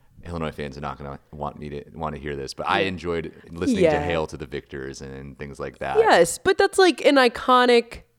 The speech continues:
Speaker 1: Mm-hmm.
Speaker 2: you know, like
Speaker 1: You can hate them, and, and not saying that I hate them. I'm
Speaker 2: Yes.
Speaker 1: talking about, like, Illinois fans. You can hate them and understand that it is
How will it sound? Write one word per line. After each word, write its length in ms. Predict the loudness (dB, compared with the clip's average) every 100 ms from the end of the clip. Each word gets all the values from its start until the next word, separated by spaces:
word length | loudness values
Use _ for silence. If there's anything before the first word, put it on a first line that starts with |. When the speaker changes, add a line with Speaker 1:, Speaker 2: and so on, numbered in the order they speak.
| -14
Speaker 1:
Mm-hmm. 360 | -10 -10 -12 -16 _ _ _ _ _ _
Speaker 2:
you 180 | -4 2
know, 220 | 4 4 2
like 400 | 4 4 4 -6
Speaker 1:
You 160 | -6 -2
can 140 | -2
hate 320 | 0 -2 -2
them, 400 | 0 0 0 -4 -6
and, 440 | -4 -2 -4 -8 -10 -4
and 80 |
not 180 | -2 -2
saying 140 | -2 0
that 80 |
I 120 | 0 0
hate 200 | -6 -12
them. 160 | -14
I'm 40 | 0
Speaker 2:
Yes. 160 | 2 4
Speaker 1:
talking 200 | 2 2
about, 160 | 0 -2
like, 160 | -2
Illinois 300 | -4 -6 -6 -6
fans. 200 | -8 -6
You 60 |
can 120 | -4
hate 240 | -2 -4 -4
them 100 | -6
and 160 | -8 -8
understand 600 | -8 -6 -8 -8 -8 -8
that 100 | -8
it 100 | -6
is 420 | -6 -8 -12 -14